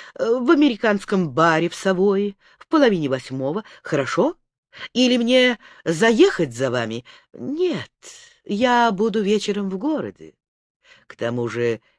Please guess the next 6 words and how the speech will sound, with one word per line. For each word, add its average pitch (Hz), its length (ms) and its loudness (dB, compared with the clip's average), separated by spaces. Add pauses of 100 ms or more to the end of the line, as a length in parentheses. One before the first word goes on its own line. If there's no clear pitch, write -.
здесь 104 600 -8
Элла», — 104 760 -6 (280)
пронеслась 123 720 -8
у 104 40 -10
нее 107 240 -10
мысль. 110 480 -14